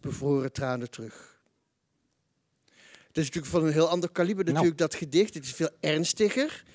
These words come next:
Speaker 1: dus het moest ook weer niet te zwaarmoedig worden. Dus het is ook gebleven bij één gedicht over die oorlog, maar wel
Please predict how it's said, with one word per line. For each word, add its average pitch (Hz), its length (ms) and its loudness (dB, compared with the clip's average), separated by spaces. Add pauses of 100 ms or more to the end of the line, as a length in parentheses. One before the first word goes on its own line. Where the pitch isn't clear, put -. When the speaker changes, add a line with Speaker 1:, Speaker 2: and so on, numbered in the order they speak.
(240)
Speaker 1:
dus 139 120 -4
het 147 100 -10
moest 156 220 -4
ook 175 180 4
weer 165 100 -2
niet 147 140 -4
te - 80 -10
zwaarmoedig 143 680 0
worden. 185 500 2 (320)
Dus 131 120 -12
het 135 140 -12
is 147 160 -6
ook - 180 -12
gebleven 151 440 2
bij 131 240 0 (160)
één 175 520 6 (260)
gedicht 151 340 -6
over 131 160 -6
die 135 140 -10
oorlog, 180 540 -2 (380)
maar 131 180 -8
wel 170 480 2